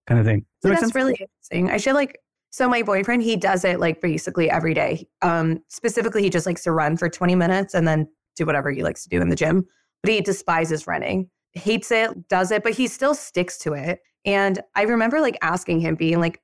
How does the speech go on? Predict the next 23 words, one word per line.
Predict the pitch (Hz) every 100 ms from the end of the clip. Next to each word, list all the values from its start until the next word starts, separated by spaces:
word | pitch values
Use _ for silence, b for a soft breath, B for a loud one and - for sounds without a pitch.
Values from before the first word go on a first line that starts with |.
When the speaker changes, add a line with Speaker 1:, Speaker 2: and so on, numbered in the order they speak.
| -
Speaker 2:
"Why | 170 160 202 359
do | 240
you | 180
keep | - 196 -
doing | 165 196 175
this? | - 185
If | 185
you're | 277
miserable, | 247 165 185 165 170 165 165 170
why | 165
are | 226
you | 233
doing | - 170 185 170 165
something, | 165 156 180
even | 208 262
if |
it's | 196 -
twenty | - 170
minutes | 165 165 156 -
that | 160
you, | 170 165
like, | 170 156 - _ _ _
just | 196 185